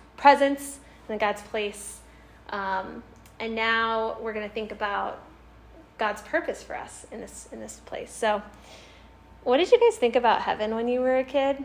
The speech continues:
Like, I, uh, if I wasn't recording this, I would actually get your answers, but I feel like it would just disrupt the recording a little bit too much, but you can tell me after. Um, I definitely thought what, and maybe this is something that ha-, you know,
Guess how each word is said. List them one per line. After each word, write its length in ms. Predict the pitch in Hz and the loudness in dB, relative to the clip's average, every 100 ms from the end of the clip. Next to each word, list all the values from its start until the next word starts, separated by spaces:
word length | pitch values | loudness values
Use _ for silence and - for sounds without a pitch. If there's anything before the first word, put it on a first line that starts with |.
| - | -2
Like, 340 | 202 185 - - - - - - - - - - - - | -2 -2 -6 -16 -20 -20 -20 -20 -20 -20 -20 -20 -20 -8
I, 760 | - 285 240 262 277 285 277 - - - - | 2 6 6 6 6 4 2 -4 -14 -20 -6
uh, 380 | 214 208 202 - - - | 0 2 2 0 -6 -6
if 100 | 233 | -2
I 100 | 220 | 0
wasn't 240 | 226 247 | 0 -2
recording 340 | 226 214 202 226 | -4 -6 -8 -8
this, 140 | 220 | -8
I 40 | |
would 100 | 196 | -10
actually 320 | - 196 - 202 | -10 -14 -12 -12
get 180 | 196 | -10
your 120 | - 190 | -10 -12
answers, 460 | - - 226 220 | -12 -10 -8 -8
but 140 | 214 - | -10 -12
I 80 | - | -12
feel 160 | - | -10
like 140 | - - | -10 -10
it 160 | - | -10
would 140 | - - | -12 -14
just 360 | - - - | -18 -18 -18
disrupt 340 | - 233 - - | -14 -12 -10 -8
the 80 | 233 | -8
recording 360 | - - - | -6 -4 -4
a 40 | 226 | -2
little 140 | - | -2
bit 80 | - | -2
too 80 | 311 | -4
much, 240 | - - | -6 -2
but 180 | - - | -2 -2
you 80 | 262 | 0
can 100 | 294 | 4
tell 140 | 330 | 6
me 100 | 294 | 8
after. 340 | 262 262 208 214 - - - - | 6 4 0 -2 -12 -18 -16 -2
Um, 460 | - 247 240 233 240 | 2 4 4 0 0
I 140 | 240 247 | 2 6
definitely 1000 | 262 277 311 311 311 302 302 302 302 285 | 8 8 6 2 2 0 2 0 -2 -2
thought 400 | 247 233 233 - - | 2 4 2 0 -2
what, 320 | 233 240 - - | -2 -2 -4 -6
and 120 | 247 | 0
maybe 200 | 277 311 | 2 4
this 180 | 320 - | 2 0
is 140 | 254 | -4
something 280 | 254 226 226 | -4 -4 -4
that 200 | 214 - - - - - - - | -4 -6 -10 -18 -20 -20 -20 -12
ha-, 200 | 226 214 - 240 | -6 -6 -8 -12
you 100 | |
know, 120 | 233 | -12